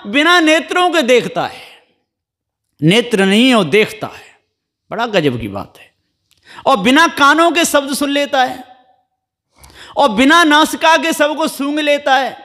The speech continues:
और बिना जिह्वा के सबको चख लेता है, तो कुछ भी कर सकता है,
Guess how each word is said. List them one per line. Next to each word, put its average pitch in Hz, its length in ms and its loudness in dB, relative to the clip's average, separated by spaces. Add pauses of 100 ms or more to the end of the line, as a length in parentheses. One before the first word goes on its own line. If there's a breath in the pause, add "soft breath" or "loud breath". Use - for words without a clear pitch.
(1500 loud breath)
और 285 120 2
बिना 277 300 4
जिह्वा 302 440 2
के 294 160 -4
सबको 294 320 0
चख 302 240 -2
लेता 294 360 -2
है, 262 180 -6 (1500)
तो 196 60 0
कुछ 202 240 0
भी 277 120 2
कर 277 160 0
सकता 277 380 -2
है, 254 120 -6